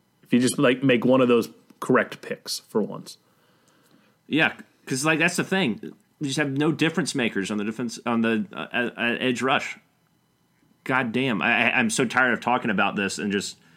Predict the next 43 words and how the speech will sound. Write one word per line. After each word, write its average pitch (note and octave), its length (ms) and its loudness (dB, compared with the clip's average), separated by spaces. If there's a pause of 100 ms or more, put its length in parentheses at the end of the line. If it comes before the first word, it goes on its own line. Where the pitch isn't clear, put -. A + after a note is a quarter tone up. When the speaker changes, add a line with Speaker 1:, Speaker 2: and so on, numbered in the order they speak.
(500)
Speaker 2:
the A#2 80 0
release B2 300 4
of G2+ 120 -2
Tack, A#2+ 400 2 (680)
even B2+ 180 2
though A#2+ 100 2
it G2+ 160 0 (140)
felt A2+ 200 0
vindicated A2 540 2
for A2 80 -4
the G2 80 -2
Falcons, A2+ 640 -2 (260)
you A#2 160 0
just - 140 -6
feel A#2 160 2
sad A#2 560 2
overall G#2 420 0
as F2+ 120 -4
a F2 40 -12
fan A2+ 300 0
because G2+ 340 -4
you're G2 100 -2
like, F2+ 200 -2 (500)
we G#2+ 60 -4
put C3 140 0
a A#2+ 40 2
lot G#2+ 180 4
of F2 60 -2
hope A2+ 200 0
into F#2 140 0
this E2 200 -6
guy E2+ 400 0
being G2 180 -2
a F2+ 40 -4
first F#2+ 300 -4
round F2 200 -2
pick. G2+ 120 0
I F2+ 100 -2
think F#2 60 -2
he G2 80 -2
was, E2+ 120 -6
like, F#2+ 120 -4
number F#2 380 -2